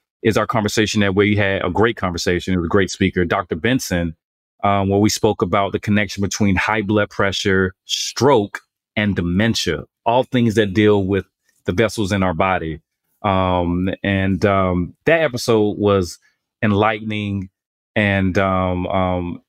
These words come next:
a little nerve-wracking. <laughs> My grandmother, unfortunately, suffered from dementia. I have a, a, a grandfather who died from heart attack. And, um, those, those conversations definitely hit home for me.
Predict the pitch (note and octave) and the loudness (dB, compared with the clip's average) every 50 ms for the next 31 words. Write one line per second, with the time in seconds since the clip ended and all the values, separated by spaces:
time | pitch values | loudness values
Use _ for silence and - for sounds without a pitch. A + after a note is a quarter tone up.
0 | _ - A2 A#2 B2+ B2 A#2+ A2+ A#2+ B2 A#2+ A2+ G2+ G2+ F#2 E2+ D#2+ - E2+ D#2 | _ 0 4 4 6 6 6 4 4 4 2 2 2 0 0 0 -2 -6 -8 -10
1 | D2+ D2 - - - G#2 F#2+ - - - B2 G2+ - C#3 A#2 A2+ A2 A2 G#2 A#2+ | -10 -12 -10 -4 -2 -2 -2 -2 0 -2 -2 0 0 -2 0 0 0 2 2 2
2 | A#2+ B2 A#2 A2 G2 G#2+ G#2 F2+ - _ - - - - - _ _ - A2 G2+ | 2 2 2 2 2 2 2 0 -2 _ -20 -20 -20 -20 -20 _ _ -4 -2 0
3 | - A2+ A2 G#2+ - G#2+ G2+ G2+ - - G#2+ G2 - G2+ - G#2 G2+ F#2+ F#2+ G2 | 2 2 0 0 0 -2 -2 -2 -2 -2 -4 -4 -4 -4 -2 -2 0 2 2 2
4 | G2+ G2 F#2 - - F#2+ F#2 F2+ F2+ F2+ F2 F#2 G2 F#2+ F2+ G2 F#2+ F#2+ - - | 2 0 0 0 0 0 0 2 2 0 0 2 0 0 0 0 0 -2 -2 -2
5 | F#2+ F#2 E2+ - - - - - A2 G2+ G2 G#2+ A2+ A#2 A2 - - A#2 A2+ A#2 | -2 -2 -2 -4 -6 -6 -2 -2 -2 0 2 2 0 0 -2 -2 0 2 2 2
6 | - F#2 G2 F#2+ F2+ E2+ - _ _ _ - - G#2+ F#2 E2+ G#2 G#2 G#2 G2+ G2 | 2 2 2 0 0 -2 -4 _ _ _ -4 -2 -2 0 0 0 0 0 -2 -2
7 | F#2+ F2+ - - G2+ F#2 F2 G#2 F#2+ F#2+ F2+ E2+ - G2+ F#2+ F#2 F2+ E2+ - - | -4 -6 -6 -4 -4 -2 0 0 0 0 0 -2 -2 -2 -2 -2 -4 -6 -10 -12
8 | _ _ _ _ _ _ _ _ _ _ - G#2 G#2 G#2 G2+ G2+ G2 F2+ G2+ G2 | _ _ _ _ _ _ _ _ _ _ -4 -2 0 2 2 2 2 2 2 4
9 | G2 F#2+ F#2+ F#2 F#2 F#2 F#2 E2 _ _ _ _ _ _ _ _ _ _ _ _ | 4 4 2 2 2 2 0 0 _ _ _ _ _ _ _ _ _ _ _ _
10 | _ _ - - - G#2+ A2+ A2+ A2 F#2+ A2+ A2 G#2 - - A2 G#2 G2+ - - | _ _ -14 -8 -2 0 2 2 2 4 2 2 2 0 0 -2 0 0 0 0
11 | G2+ F#2 - G2 E2+ E2 G2+ F2+ - - F#2 F2 F#2+ F2+ F#2+ F#2+ F2+ F2 - F2 | 0 0 -2 -4 -2 0 -2 -2 0 -4 -2 -2 -2 -2 -2 -2 -2 -4 -4 -6
12 | E2+ E2 D#2+ D#2+ | -6 -6 -8 -10